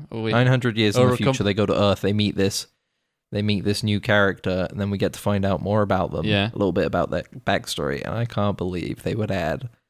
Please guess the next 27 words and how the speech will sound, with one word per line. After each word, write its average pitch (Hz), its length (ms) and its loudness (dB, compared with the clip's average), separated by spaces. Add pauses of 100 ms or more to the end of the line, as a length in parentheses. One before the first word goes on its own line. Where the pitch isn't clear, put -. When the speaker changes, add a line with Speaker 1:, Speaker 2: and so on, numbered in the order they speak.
(520)
Speaker 2:
such 92 300 -2
an - 100 -4
S 101 220 0
J 104 400 2
W - 880 -4 (180)
thing - 460 -6 (340)
Speaker 1:
Yeah. 101 400 0 (220)
Oh, 117 80 -4
oh, 107 360 -4
oh. 101 240 -16 (100)
Speaker 2:
to 104 120 -2
this 98 180 -2
series, 98 720 -2
like 87 220 -2
a - 60 0
human 95 480 0
Trill - 420 -6 (340)
symbiote. - 400 -8 (320)
Speaker 1:
Human 165 540 -6
Trill 127 360 -6
symbiote. - 640 -8 (1160)
Speaker 2:
Can 110 120 -2
you 107 80 2
believe 98 320 2
this? 95 340 -2
Speaker 1:
I 131 100 2
d-, 135 140 -2